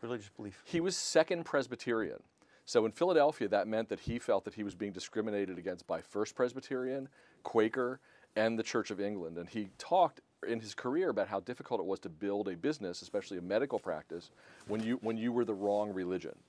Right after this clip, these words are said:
Speaker 2: Uh, so for that reason, he was very open to people's religious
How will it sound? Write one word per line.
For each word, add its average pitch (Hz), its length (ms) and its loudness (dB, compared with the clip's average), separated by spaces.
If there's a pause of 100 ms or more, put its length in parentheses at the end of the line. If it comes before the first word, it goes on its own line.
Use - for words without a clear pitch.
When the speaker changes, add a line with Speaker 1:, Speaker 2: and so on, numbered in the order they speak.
(540)
Speaker 2:
Uh, 92 240 2
so 123 180 4
for - 80 -4
that 139 200 6
reason, 175 280 0
he 127 140 -4
was 104 140 -6
very 131 280 2
open 117 300 0
to 104 60 -4
people's 98 360 -6
religious 92 500 -6